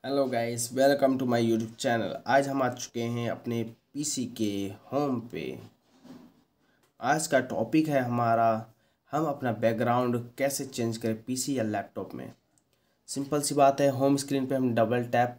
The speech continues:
या राइट क्लिक करके ये ऑप्शन खोल के नीचे आता है पर्सनलाइजेशन का ऑप्शन, उस पर हम टैप करेंगे तो हमारे सामने कई सारे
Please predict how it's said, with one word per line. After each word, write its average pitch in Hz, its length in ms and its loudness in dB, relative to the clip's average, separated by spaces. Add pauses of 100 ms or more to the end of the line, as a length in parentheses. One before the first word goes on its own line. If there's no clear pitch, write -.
या 113 180 2 (800)
राइट 135 200 4
क्लिक 131 280 -4
करके 120 280 0
ये 120 200 2
ऑप्शन 123 260 -2
खोल 131 260 0
के 131 140 -2
नीचे 127 300 2
आता 120 380 2
है 123 280 0
पर्सनलाइजेशन 120 840 0
का 113 100 -2
ऑप्शन, 90 360 -10 (600)
उस 123 100 -12
पर 143 120 0
हम 127 180 0
टैप 131 280 4
करेंगे 127 300 2
तो 123 100 -6
हमारे 117 220 4
सामने 113 360 2 (120)
कई 120 200 -2
सारे 107 400 -2